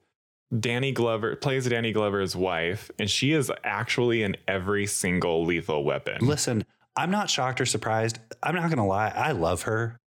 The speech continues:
Speaker 1: Sure. She cries on some stairs in this, and she's always cooking something.
Speaker 2: And, <laughs> which, and badly, might I remind you.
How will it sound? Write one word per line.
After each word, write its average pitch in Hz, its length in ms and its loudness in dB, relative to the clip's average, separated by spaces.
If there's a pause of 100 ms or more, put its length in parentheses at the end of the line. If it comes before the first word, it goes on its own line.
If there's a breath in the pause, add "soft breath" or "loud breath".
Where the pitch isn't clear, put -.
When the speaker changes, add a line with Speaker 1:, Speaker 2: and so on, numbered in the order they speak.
(920)
Speaker 1:
Sure. 139 760 0 (180)
She - 160 0
cries 143 400 0
on 143 160 0
some 143 160 2
stairs 104 580 0
in 107 200 4
this, 101 340 2
and 104 100 -2
she's 110 240 0 (240)
always 107 420 2
cooking 76 400 -4
something. - 520 0
Speaker 2:
And, 98 280 0
<laughs> - 0 -
which, 95 300 2
and 107 220 0
badly, 87 560 2
might 82 320 0
I 110 80 2
remind 80 500 2
you. 69 260 2